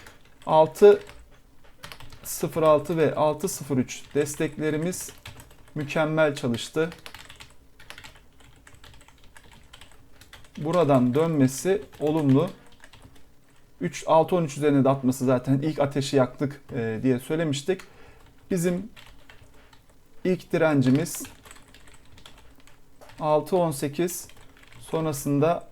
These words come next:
altı yirmi civarı diyelim. E, yine on altı Ekim özellikle önemli olmadı.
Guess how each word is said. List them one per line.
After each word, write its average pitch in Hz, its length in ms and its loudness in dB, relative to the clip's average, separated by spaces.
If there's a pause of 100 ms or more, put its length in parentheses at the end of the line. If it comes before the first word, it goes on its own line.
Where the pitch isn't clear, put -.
altı 143 360 0
yirmi 147 460 0
civarı 131 440 2
diyelim. 127 320 0 (520)
E, 120 460 -2
yine 175 160 0
on 165 120 0
altı 160 300 2
Ekim 170 340 0 (1600)
özellikle 147 800 0 (760)
önemli 151 480 0 (540)
olmadı. 151 580 0